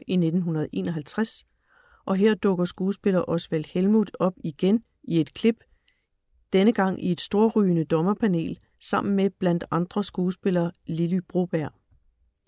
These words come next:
Det er blot et udsnit af de lokale tilbageblik i levende billeder. Ved mange af klippene linkes der videre til lidt længere film.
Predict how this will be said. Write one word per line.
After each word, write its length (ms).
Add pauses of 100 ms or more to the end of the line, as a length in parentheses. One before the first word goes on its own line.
(560)
Det 80
er 120
blot 260
et 200
udsnit 680
af 140
de 120
lokale 440
tilbageblik 640
i 80
levende 340
billeder. 480 (600)
Ved 80
mange 320
af 80
klippene 540 (260)
linkes 420
der 100
videre 420
til 180
lidt 240
længere 380
film. 340